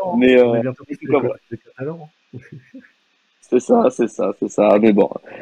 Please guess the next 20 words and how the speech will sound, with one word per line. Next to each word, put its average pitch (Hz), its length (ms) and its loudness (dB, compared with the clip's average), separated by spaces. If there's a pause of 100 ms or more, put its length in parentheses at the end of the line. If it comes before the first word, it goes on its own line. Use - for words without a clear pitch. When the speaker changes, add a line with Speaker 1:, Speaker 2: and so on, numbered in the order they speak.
Speaker 2:
allez, 104 300 4
on 117 100 2
va, 117 340 8
on 117 300 0
va 143 120 0
passer 143 380 -4
à, 131 80 0
à 113 460 0
Ruben. 135 480 -4
Voilà, 113 220 -6
merci 127 320 -6
à 120 60 2
toi, 127 160 -2
Réfé, 127 340 -8
d'être 110 420 -4
encore 135 300 4
une 120 60 2
fois 127 180 6
venu 117 300 0
nous, 113 120 -18